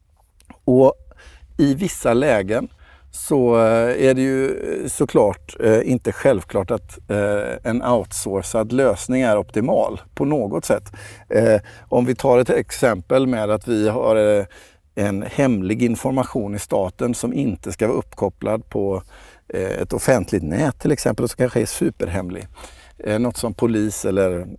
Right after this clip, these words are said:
Säpo eller försvarsmakt har eller vad det nu kan vara för någonting. Eh,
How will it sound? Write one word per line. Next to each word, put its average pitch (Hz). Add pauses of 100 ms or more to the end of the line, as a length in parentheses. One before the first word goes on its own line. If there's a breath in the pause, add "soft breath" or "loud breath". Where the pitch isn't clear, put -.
(120)
Säpo 101
eller 92
försvarsmakt 101
har 98
eller 110
vad 156
det 151
nu 117
kan 127
vara 104
för 101
någonting. - (560 loud breath)
Eh, 104